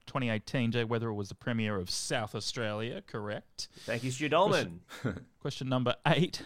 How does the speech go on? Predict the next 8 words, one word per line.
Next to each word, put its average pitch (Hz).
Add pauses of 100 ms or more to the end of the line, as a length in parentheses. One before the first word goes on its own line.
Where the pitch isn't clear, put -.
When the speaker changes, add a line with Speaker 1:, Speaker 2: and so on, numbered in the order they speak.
(140)
Speaker 1:
hazmat 160
is 120
indeed 139
a 107
portmanteau 104
of 92
hazardous 104
material. 117